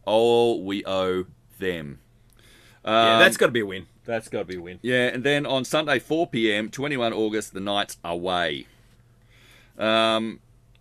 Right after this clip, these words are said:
Speaker 1: so, yeah. We're,
Speaker 2: Not
Speaker 1: I
Speaker 2: that
Speaker 1: mean
Speaker 2: draw is stupid that we're playing the Knights. Like, you don't play Knights till, like, the end of the season, then you play them again four weeks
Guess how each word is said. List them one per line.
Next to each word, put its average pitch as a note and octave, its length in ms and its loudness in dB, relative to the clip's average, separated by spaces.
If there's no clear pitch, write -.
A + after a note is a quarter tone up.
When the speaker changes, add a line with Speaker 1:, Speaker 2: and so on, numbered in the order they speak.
Speaker 1:
so, A2+ 320 0
yeah. G2+ 320 0
We're, B2 200 2
Speaker 2:
Not - 60 4
Speaker 1:
I - 40 4
Speaker 2:
that C#3+ 80 0
Speaker 1:
mean C3 80 -2
Speaker 2:
draw C#3+ 200 4
is A2+ 100 0
stupid A2+ 380 -10
that C3 60 -6
we're A2 80 -2
playing A2 260 -8
the G#2+ 60 -10
Knights. G#2+ 300 -10
Like, G#2 120 -10
you A#2 80 -12
don't B2 240 -10
play A2+ 340 -4
Knights G#2+ 300 -8
till, G2+ 320 -10
like, G#2 140 -12
the - 140 -16
end G#2+ 200 -14
of F#2+ 100 -18
the G2+ 120 -16
season, G#2+ 340 -8
then A2 140 -10
you G#2 60 -10
play G#2 200 -8
them G#2 160 -12
again G2+ 240 -10
four F#2+ 240 -14
weeks - 380 -12